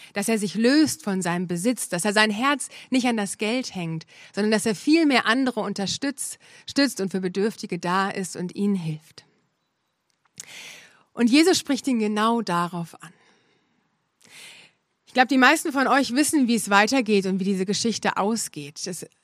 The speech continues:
nimmt nämlich ein trauriges Ende, denn dieser junge Mann hier, von dem erzählt wird, der ist sehr, sehr reich. Und in dem Moment merkt er,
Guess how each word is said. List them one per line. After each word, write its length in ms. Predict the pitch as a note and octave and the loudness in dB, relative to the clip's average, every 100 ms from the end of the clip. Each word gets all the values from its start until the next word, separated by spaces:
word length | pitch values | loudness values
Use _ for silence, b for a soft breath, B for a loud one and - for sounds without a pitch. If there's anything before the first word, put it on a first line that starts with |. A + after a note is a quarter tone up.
| - | -6
nimmt 220 | B3 B3+ | -2 0
nämlich 220 | C4 C4+ | 0 2
ein 120 | B3+ B3 | 0 -2
trauriges 640 | - C4+ D#4 C#4+ F#3+ F3+ | 0 2 4 2 -2 -6
Ende, 480 | - F#3 G#3 A3 A3 B B B - | -4 -2 2 2 0 B B B 0
denn 260 | A#3+ B3+ B3+ b | 2 2 -2 b
dieser 220 | C4+ C#4 C#4+ | 2 4 6
junge 300 | C4+ C#4 C4 | 6 4 4
Mann 240 | C4 D#4+ | 4 6
hier, 140 | D4 | 4
von 160 | A#3 A3 | 2 0
dem 160 | A3 G3+ | 2 0
erzählt 460 | G3+ - A#3+ A#3+ | -2 0 2 2
wird, 160 | B3 A#3 B - | 0 0 B -4
der 120 | A3+ | -2
ist 160 | A3+ - | 0 -2
sehr, 180 | A3 A3+ | -2 -2
sehr 300 | A3 G3+ F#3 | -4 -6 -8
reich. 560 | F3 - - - - _ _ _ _ _ B B B B | -12 -14 -20 -20 -20 _ _ _ _ _ B B B B
Und 100 | A#3 | 2
in 120 | C4 | 4
dem 140 | C4+ D#4+ | 6 4
Moment 320 | D#4 D4 A3+ | 4 4 2
merkt 380 | B3+ C#4 D#4 - | 2 2 2 0
er, 400 | A3+ A#3+ C4 C4+ | 2 2 2 -2